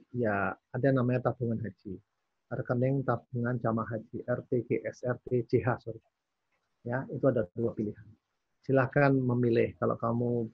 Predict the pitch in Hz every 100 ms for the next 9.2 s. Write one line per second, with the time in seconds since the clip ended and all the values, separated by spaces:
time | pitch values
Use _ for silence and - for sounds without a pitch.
0 | - 127 123 123 120 120 120 120 131 113
1 | 139 151 120 104 - 113 127 123 117 113
2 | 110 120 120 127 123 - 120 - 120 -
3 | 113 110 _ _ _ _ _ _ _ _
4 | _ _ _ _ _ _ 135 131 156 143
5 | 139 131 143 143 - 127 123 131 127 123
6 | 131 131 - 117 117 135 - _ _ 113
7 | 110 143 160 _ _ 131 131 123 - 127
8 | 120 123 - _ - 123 113 113 117 113
9 | 107 110